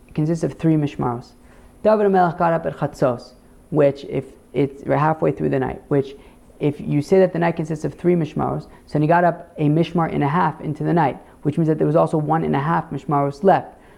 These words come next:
And there, and Rav, Rav Ashi says that when David HaMelech says that he got up and there were still two mishmaros left in the night, it doesn't mean two full mishmaros. He says even one and a half mishmaros is already enough to be considered, uh, two mishmaros. And that's what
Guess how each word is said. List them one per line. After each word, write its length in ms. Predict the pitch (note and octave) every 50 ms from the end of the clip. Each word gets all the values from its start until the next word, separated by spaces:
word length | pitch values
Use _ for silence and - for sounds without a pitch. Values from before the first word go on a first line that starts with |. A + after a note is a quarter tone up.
| - - - - -
And 160 | - D#3 D#3
there, 280 | E3 F#3 G3 F#3 - -
and 160 | C#3+ D3 D3
Rav, 160 | D3 C#3 - -
Rav 180 | - D3 C#3+ C3+
Ashi 300 | D#3+ E3 F3+ - G3 F#3
says 200 | - A#3+ A3+ F#3+
that 120 | F#3 - D#3
when 220 | D#3 D#3 D#3 D#3
David 220 | E3+ F#3 G3 G3+
HaMelech 200 | G3 F#3+ F#3 E3+
says 160 | - - G3+ E3+
that 140 | E3 C#3+
he 80 | C#3+ D3+
got 260 | D3+ E3 E3+ F3+ F#3
up 300 | - F#3+ G3 F3 - - -
and 120 | D3 D3
there 60 | D3 D3
were 40 | C#3+
still 280 | - - - G3+ F3+
two 180 | - - - G3
mishmaros 500 | F#3+ F3+ E3+ - - F#3 F3+ F3 E3 -
left 200 | F#3 F3 - -
in 60 | E3+
the 80 | E3 E3+
night, 240 | F#3+ G#3+ A3 G3+ G#3
it 40 |
doesn't 160 | - F#3+ G3 A#3
mean 100 | A3 G3
two 140 | - -
full 320 | D#3+ - - - G#3+ A#3 A#3+
mishmaros. 460 | A3 F3 - - D#3+ D3+ D3+ D3+ -
He 80 | - D#3+
says 180 | F3+ E3 E3
even 320 | F#3+ G#3+ G#3+ A3 G3+ F#3+ - - - - -
one 180 | E3 F#3+ G3+ G3+
and 120 | G3 F3+
a 60 | D3+
half 260 | D3+ E3+ F#3 F#3 F3+ -
mishmaros 520 | E3+ D3+ - - F3+ F3 E3+ E3 D#3+ -
is 120 | D#3+ C#3+ D#3
already 260 | D#3 E3 E3 E3 D#3 - - - - - - - -
enough 300 | - D#3+ E3 D#3+ D#3 -
to 80 | D#3+
be 100 | D3 D3+
considered, 460 | D3 D3+ C#3+ C#3+ - E3 D#3+ D3+ C#3+ D3 - - _ _ -
uh, 220 | - C#3 C#3 C#3 C3
two 220 | C3+ - - F3
mishmaros. 680 | D#3+ D3+ C#3+ - - D3 C3 B2 B2+ C3 - - -
And 160 | A#3 F3 D3
that's 220 | D3+ D#3 D3+ - -
what 140 | D3+ D3+